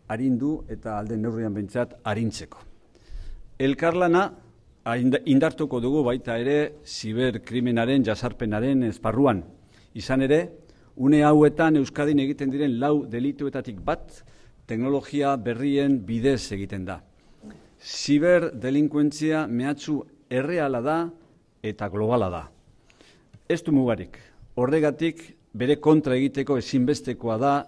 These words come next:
polizia ezberdinen arteko elkarlana eta koordinazioa, eta horretan gabiltza, eta horretarako pauso garrantzitsuak eman ditugu gaurko batzarrean. Azkenik, bi gobernuok, eh, bat egiten dugu baita ere defendatzean koordinazioa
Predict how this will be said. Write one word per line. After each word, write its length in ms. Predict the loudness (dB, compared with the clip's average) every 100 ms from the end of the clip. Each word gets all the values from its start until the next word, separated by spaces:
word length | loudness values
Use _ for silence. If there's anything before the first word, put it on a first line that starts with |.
| -8
polizia 420 | -6 -6 -4 -4 -4
ezberdinen 420 | -2 -2 0 0 -2
arteko 400 | -4 -6 -2 -2 -4 -12 _ -8
elkarlana 640 | -2 0 0 0 0 -2 -4
eta 220 | -8 -8 -8
koordinazioa, 800 | -6 -4 -4 -6 -6 -6 -4 -2 -4
eta 160 | -6
horretan 300 | -4 -4 -4 -4
gabiltza, 460 | -4 -6 -6 -6 -8
eta 200 | -10 -10
horretarako 400 | -8 -6 -6 -6
pauso 300 | -8 -6 -4
garrantzitsuak 480 | -4 -6 -8 -6 -4
eman 160 | -2
ditugu 380 | -2 -4 -6 -6 -8 -18 -20 -10
gaurko 400 | -8 -6 -4 -4
batzarrean. 480 | -4 -10 -12 -14 -16 -20 _ -20 -20 -20 -20 -20 -20 _
Azkenik, 640 | -2 -2 2 6 6 4 0
bi 120 | 0
gobernuok, 720 | 2 2 2 2 2 -2 -8 -18 -10
eh, 300 | -6 -4 -6
bat 400 | -6 -2 -2 0
egiten 320 | -4 -2 -2
dugu 220 | 0 0
baita 260 | 0 -2 -4
ere 320 | 0 -2 -2
defendatzean 840 | -6 -4 -2 -2 -2 0 4 4 0 -6 -20 -20 _ _ _
koordinazioa 920 | 2 4 4 2 0 -2 0 0 0